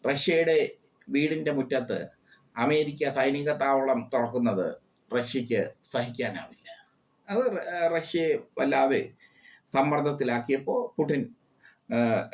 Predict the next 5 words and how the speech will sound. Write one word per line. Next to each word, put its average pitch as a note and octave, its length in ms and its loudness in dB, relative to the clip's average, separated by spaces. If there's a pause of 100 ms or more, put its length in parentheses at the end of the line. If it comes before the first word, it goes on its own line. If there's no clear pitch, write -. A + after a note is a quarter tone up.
(220)
ഉക്രൈനെതിരെ B2+ 840 0 (140)
പ്രത്യേക B2 380 0 (300)
സൈനിക A2 360 2
നടപടി G2 680 -2
സ്വീകരിച്ചു. - 580 -8